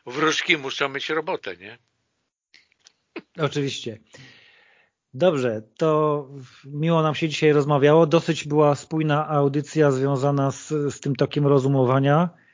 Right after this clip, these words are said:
Speaker 2: Dygresji nie tak wiele, chociaż daleko idące.
Speaker 1: Jaki
Speaker 2: Do
Speaker 1: tytuł?
Speaker 2: usłyszenia.
Speaker 1: Proszę mi
Speaker 2: Jaki
Speaker 1: to
Speaker 2: tytuł?
Speaker 1: zapodać,
Speaker 2: Ha.
Speaker 1: żebym się znowu nie, tutaj nie, nie, nie rzucał po jakichś parkingach i innych tam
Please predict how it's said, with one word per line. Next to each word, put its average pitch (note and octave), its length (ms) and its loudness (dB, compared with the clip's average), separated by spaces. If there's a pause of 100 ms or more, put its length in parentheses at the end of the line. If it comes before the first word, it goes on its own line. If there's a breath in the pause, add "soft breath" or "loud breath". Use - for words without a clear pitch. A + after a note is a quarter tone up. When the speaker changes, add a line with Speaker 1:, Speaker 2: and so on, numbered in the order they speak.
(220 soft breath)
Speaker 2:
Dygresji D3 600 2
nie C4 140 6
tak C#3+ 220 2
wiele, B2+ 380 6
chociaż - 680 0 (160)
daleko C#3+ 420 2
idące. C3+ 560 4 (1300 soft breath)
Speaker 1:
Jaki D3 320 -2
Speaker 2:
Do A3 180 8
Speaker 1:
tytuł? A#3 140 2
Speaker 2:
usłyszenia. C#3 640 0 (200)
Speaker 1:
Proszę F#3+ 440 2
mi D#3 60 -4
Speaker 2:
Jaki D3 120 0
Speaker 1:
to F#3 120 -4
Speaker 2:
tytuł? E3+ 100 0 (160)
Speaker 1:
zapodać, F#3 300 0
Speaker 2:
Ha. G3 320 0
Speaker 1:
żebym E3+ 240 -4
się F3 200 -2
znowu F3+ 340 -2
nie, F3 240 -2
tutaj D#3+ 440 -6
nie, D#3+ 200 -6 (440 loud breath)
nie, D3+ 200 -8 (300)
nie D3+ 120 -2
rzucał D3 420 -4
po C#3+ 180 -6
jakichś C#3 440 -6 (760 loud breath)
parkingach E3+ 720 -4
i C#3+ 360 -12
innych B2+ 260 -8
tam A#2 260 -6